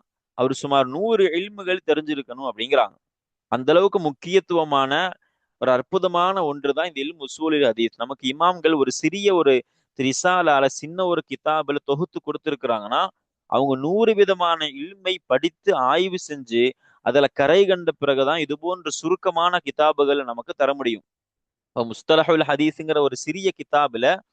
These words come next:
இல்மு உசூலி ஹதீஸை நமக்கு சுருக்கி தராங்க அப்படின்னா, சுமார் நூறு இல்முகளில் கற்றுத் தேர்ந்தவரால மட்டும்தான் அது சம்பந்தமான விஷயங்களை கோர்க்க முடியும் அப்படின்னு விளங்குது நமக்கு. அற்புதமான ஒரு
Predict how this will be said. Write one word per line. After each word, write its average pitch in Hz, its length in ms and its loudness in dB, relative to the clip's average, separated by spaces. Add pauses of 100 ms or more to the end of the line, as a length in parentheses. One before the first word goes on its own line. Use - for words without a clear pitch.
(380)
இல்மு 185 280 -6
உசூலி 185 440 0
ஹதீஸை 165 480 0
நமக்கு 139 320 -8
சுருக்கி 175 440 -4
தராங்க 139 300 2
அப்படின்னா, 110 380 -4 (360)
சுமார் 135 400 2
நூறு 190 440 2
இல்முகளில் 175 640 -2
கற்றுத் 190 420 -4
தேர்ந்தவரால 147 640 0
மட்டும்தான் 139 440 -10
அது 135 160 -6
சம்பந்தமான 147 640 -2
விஷயங்களை 131 580 0
கோர்க்க 139 380 0
முடியும் 107 460 -10
அப்படின்னு 135 320 -4
விளங்குது 156 300 2
நமக்கு. 104 260 -10
அற்புதமான 160 560 2
ஒரு 127 220 4